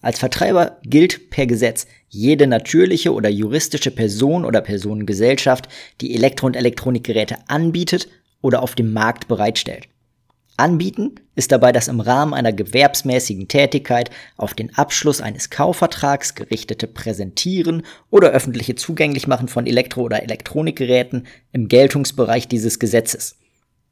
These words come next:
Dies umfasst auch die Aufforderung, ein Angebot abzugeben. Das heißt, Sie bieten Elektro- und Elektronikgeräte bereits dann an, wenn Sie beispielsweise auf den Internetseiten oder in Katalogen entsprechend präsentiert werden.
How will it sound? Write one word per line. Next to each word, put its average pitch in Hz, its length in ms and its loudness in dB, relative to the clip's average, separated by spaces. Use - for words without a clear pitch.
Dies 156 160 2
umfasst - 400 0
auch 135 80 2
die - 160 -6
Aufforderung, 139 720 2
ein 117 160 -4
Angebot 120 480 2
abzugeben. - 540 -8
Das - 180 0
heißt, - 320 4
Sie - 180 -4
bieten 131 280 -4
Elektro- 120 400 -6
und 120 140 -2
Elektronikgeräte 139 840 -2
bereits 107 440 -6
dann 135 240 2
an, 139 320 -2
wenn 117 100 0
Sie 113 120 0
beispielsweise 113 920 2
auf - 180 -4
den 120 200 -6
Internetseiten 123 1000 2
oder 110 240 -2
in 110 100 -10
Katalogen 113 760 -4
entsprechend - 500 -8
präsentiert 110 560 -4
werden. - 260 -6